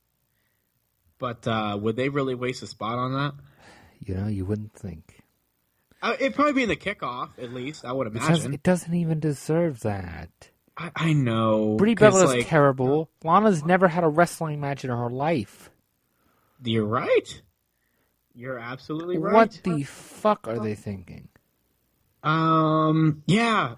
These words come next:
Speaker 1: I'm, like, talk about, like, I, I know we're short on stars
Speaker 2: I could
Speaker 1: these
Speaker 2: see
Speaker 1: days.
Speaker 2: it.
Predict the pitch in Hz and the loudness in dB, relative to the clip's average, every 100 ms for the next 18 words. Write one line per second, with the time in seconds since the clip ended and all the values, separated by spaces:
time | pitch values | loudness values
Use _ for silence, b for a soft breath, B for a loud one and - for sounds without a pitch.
0 | - 170 208 202 - - _ _ _ 165 | -6 -4 -2 -6 -12 -20 _ _ _ 0
1 | 147 139 190 226 277 269 175 123 - 135 | 0 0 -2 -2 -2 -2 -2 -4 -12 -12
2 | 113 - _ 185 - 208 208 226 220 214 | -12 -16 _ -12 -6 -6 -2 -2 -2 -6
3 | - 170 170 170 160 135 - 127 160 208 | -4 -2 -2 -2 -4 -6 -4 2 6 6
4 | 226 165 170 240 254 254 240 | 4 0 -2 2 4 8 6